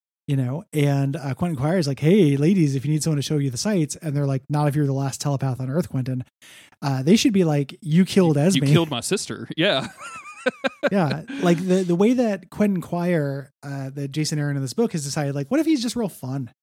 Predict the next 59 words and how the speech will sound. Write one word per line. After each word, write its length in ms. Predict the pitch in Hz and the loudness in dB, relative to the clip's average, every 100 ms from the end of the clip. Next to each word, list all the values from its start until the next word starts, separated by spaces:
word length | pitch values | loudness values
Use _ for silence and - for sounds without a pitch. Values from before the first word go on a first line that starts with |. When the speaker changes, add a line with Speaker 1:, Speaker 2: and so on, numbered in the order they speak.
| - | -6
Speaker 2:
Yeah, 120 | 403 | -4
what 300 | - - 302 | -4 -10 -8
if 80 | 302 | -4
he's 120 | 285 | -4
just 140 | 294 | -2
a 60 | 202 | -2
Speaker 1:
You 80 | 170 | 4
know, 60 | 165 | 4
Speaker 2:
normal 160 | 160 190 | 4 2
Speaker 1:
is 180 | 170 151 | 2 2
Speaker 2:
dude? 80 | |
Speaker 1:
kinda 180 | 165 277 | 0 0
disappointing 640 | 247 247 233 - 196 240 135 | 0 -2 -2 0 2 4 2
to 100 | 135 | 0
me. 80 | |
Speaker 2:
<laughs> 0 | |
Yeah. 460 | 135 123 - 208 - | -2 -2 -4 -8 -4
Speaker 1:
Like, 180 | 160 156 | -2 0
what 140 | 165 196 | 2 2
if 100 | 208 | 2
he's, 200 | 226 208 | -2 -2
he's 240 | 170 170 | -2 -2
kind 180 | 208 202 | 0 0
of 60 | 180 | 0
like, 140 | 160 | 0
he's 160 | 165 135 | 0 -2
the 100 | 135 | -2
kid 200 | 247 240 | 0 2
you 80 | 156 | 2
love 180 | 226 | 2
to 140 | 247 226 | 2 4
hate, 300 | 196 147 - | 4 2 -6
and 80 | 160 | -6
I'm 80 | 165 | -2
like, 220 | 180 - _ - - - _ _ - | -4 -6 _ -20 -20 -20 _ _ -6
that 260 | 196 277 | -4 -4
story 360 | - - 285 269 | -6 -4 -2 2
was 180 | 160 143 | 0 0
really 200 | 220 151 | -2 -4
good 420 | 120 196 147 123 - _ _ | -4 -4 -4 -10 -14 _ _
of 180 | 156 139 | 2 4
him 540 | 147 170 160 156 170 - - | 6 6 8 4 2 -4 -6
becoming 260 | 147 165 | 2 4
this 100 | 151 | 2
teenage 280 | - 175 151 | 2 2 4
revolutionary 760 | 156 143 160 - 151 139 135 160 | 2 2 0 0 0 0 -2 -2
and 160 | 139 | 0
there 100 | 147 | 2
being 280 | 139 147 147 | 4 2 0
unforeseen 580 | 151 147 151 139 139 127 | -4 -4 -2 -2 -4 -4
consequences 640 | 131 165 147 127 123 123 | -4 -4 -4 -4 -8 -10
to 100 | - | -12
that. 260 | 147 143 135 _ - - 175 | -12 -12 -16 _ -20 -6 -2
It 80 | |
closed 300 | 165 208 226 | 2 4 6
down 180 | 202 185 | 4 2
the 60 | 147 | 0
school. 360 | - 175 220 151 | -2 -2 -4 -2
Speaker 2:
Yeah. 280 | 190 - | -4 -4